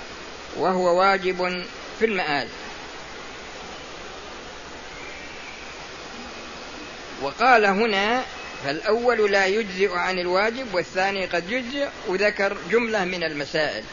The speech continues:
أنا أذكر لكم المسائل هنا لأنها هي التي توضح لكم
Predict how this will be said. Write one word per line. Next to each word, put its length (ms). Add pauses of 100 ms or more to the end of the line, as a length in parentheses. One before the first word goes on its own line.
(1040)
أنا 260
أذكر 200
لكم 360
المسائل 600
هنا 320
لأنها 580
هي 180
التي 340
توضح 500 (800)
لكم 440